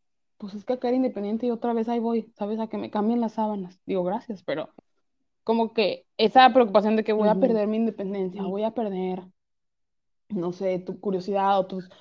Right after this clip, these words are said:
Speaker 1: tu autocuidado, y que claro que no, o sea, s-, sí, obviamente es diferente cuando regresas a tu casa, pero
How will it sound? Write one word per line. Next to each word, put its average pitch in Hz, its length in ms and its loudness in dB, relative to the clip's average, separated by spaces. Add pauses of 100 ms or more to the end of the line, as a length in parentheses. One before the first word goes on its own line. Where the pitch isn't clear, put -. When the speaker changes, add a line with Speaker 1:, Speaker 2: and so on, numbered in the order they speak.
(280)
Speaker 1:
tu - 80 6
autocuidado, 208 600 6
y 202 120 2
que 226 180 0
claro 233 260 8
que 254 80 2
no, 240 180 6
o 214 60 4
sea, 196 180 6
s-, - 280 -4
sí, 240 560 4 (320)
obviamente 254 380 8
es 233 60 4
diferente 226 500 4
cuando 220 240 2
regresas 196 340 0
a 202 120 -2
tu 185 140 -8
casa, 185 460 2 (340)
pero 208 560 2